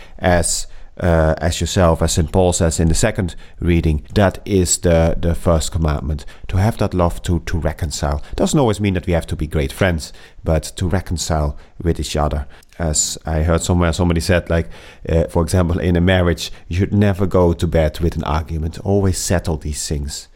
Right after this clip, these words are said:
And Jesus says, like, if, if the person listens to you,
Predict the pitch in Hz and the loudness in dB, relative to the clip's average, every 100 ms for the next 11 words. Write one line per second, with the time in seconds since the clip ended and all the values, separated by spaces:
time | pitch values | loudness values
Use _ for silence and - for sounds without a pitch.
0 | - - 101 98 - 107 101 90 110 101 | -10 0 2 2 2 2 2 0 0 0
1 | 95 95 90 - 95 - - - 104 92 | 2 0 0 -2 -2 -6 -18 -4 0 0
2 | - - - 110 120 110 107 113 113 - | -2 -4 2 2 2 2 0 0 -2 0
3 | 120 107 104 | 2 4 4